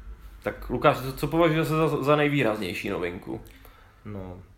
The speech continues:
Speaker 2: jako nejvýraznější tady asi přijdou ty Awakening Reaction Markery,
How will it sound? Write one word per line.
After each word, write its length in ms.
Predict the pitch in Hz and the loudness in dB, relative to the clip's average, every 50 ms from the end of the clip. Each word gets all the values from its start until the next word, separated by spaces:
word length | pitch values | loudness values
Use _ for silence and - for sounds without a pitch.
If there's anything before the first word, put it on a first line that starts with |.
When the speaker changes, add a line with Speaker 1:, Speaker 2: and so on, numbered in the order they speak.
| - - | -16 -10
Speaker 2:
jako 380 | 110 120 147 160 160 - 208 202 | -6 -4 -4 -4 -2 -2 -4 -2
nejvýraznější 880 | 170 131 113 113 117 131 135 135 135 139 143 143 139 135 - - - - | -2 -2 -4 -2 0 0 0 0 0 -2 -4 -6 -6 -6 -8 -10 -10 -6
tady 260 | - 135 135 131 - | -4 -2 -2 -4 -6
asi 200 | 131 - - 131 | -8 -10 -12 -12
přijdou 600 | - - - - 117 113 120 117 113 113 117 113 113 | -12 -14 -14 -12 -8 -4 -4 -2 -2 -2 -6 -8 -10
ty 400 | - 110 107 104 104 104 104 101 - 107 | -10 -10 -8 -8 -8 -8 -10 -10 -10 -8
Awakening 540 | 104 101 104 104 110 - 107 107 104 107 101 | -6 -6 -6 -6 -6 -6 -6 -6 -6 -6 -6
Reaction 400 | 95 95 95 92 - - 101 95 | -6 -6 -6 -8 -8 -10 -10 -8
Markery, 420 | 85 85 85 - - - 78 80 | -8 -8 -10 -10 -12 -16 -16 -18